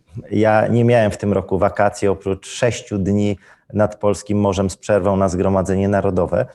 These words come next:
to raz. Natomiast ja naprawdę chciałbym, żeby każdy był aktywny, żeby, e, każdy, m, działał w swoim okręgu wyborczym, żeby, m, starał się,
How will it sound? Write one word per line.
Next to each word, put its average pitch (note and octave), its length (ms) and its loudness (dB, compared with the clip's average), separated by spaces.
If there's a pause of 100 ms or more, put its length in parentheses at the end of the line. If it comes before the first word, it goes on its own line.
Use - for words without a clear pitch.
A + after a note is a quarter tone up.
(140)
to G#2 120 0
raz. F#2 380 -2 (260)
Natomiast C3+ 680 0
ja C3 400 2 (100)
naprawdę B2+ 480 0
chciałbym, B2 440 -2
żeby A2 220 -2
każdy A#2 400 -2
był G#2 180 -2
aktywny, G2+ 580 -4
żeby, G2+ 340 -2 (340)
e, G2 280 2
każdy, G2 720 0
m, G2 340 0
działał G2 260 2
w F#2 60 -12
swoim F#2+ 300 -4
okręgu C3 460 0
wyborczym, G#2+ 560 -2
żeby, G2 300 -2 (380)
m, G2 340 2
starał G2 400 2
się, G2 340 0